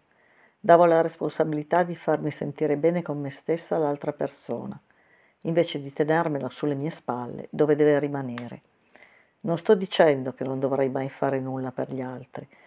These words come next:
ma solo che devo essere sempre consapevole dei motivi per cui lo faccio. Questa azione viola i miei valori?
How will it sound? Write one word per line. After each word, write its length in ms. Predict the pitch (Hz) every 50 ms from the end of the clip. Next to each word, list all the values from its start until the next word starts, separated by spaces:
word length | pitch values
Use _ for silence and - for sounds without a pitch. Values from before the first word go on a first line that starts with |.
| _ _ _ _
ma 160 | - - 139
solo 420 | - - - 151 156 175 185 202 196
che 140 | - 156
devo 200 | 147 151 139 143
essere 340 | 147 147 - - 143 135 139
sempre 480 | 131 - - 175 190 196 185 - 165 -
consapevole 640 | - 135 139 - - - - - 165 175 175 170 156
dei 120 | 143 139
motivi 440 | 135 139 139 139 _ - 139 143 143 135
per 160 | - 147 151
cui 160 | - - 147
lo 100 | 147 143
faccio. 560 | - - - - - 120 - _ - - - - _ _ _ _ _ _ - - - - _ _
Questa 300 | _ - 170 160 - -
azione 520 | 175 175 - - 202 208 214 202 180 151 139
viola 400 | 139 147 180 190 185 170 156 151
i 80 | 147
miei 220 | 143 147 143 143 135
valori? 580 | 135 139 143 156 156 147 139 139 147 160 -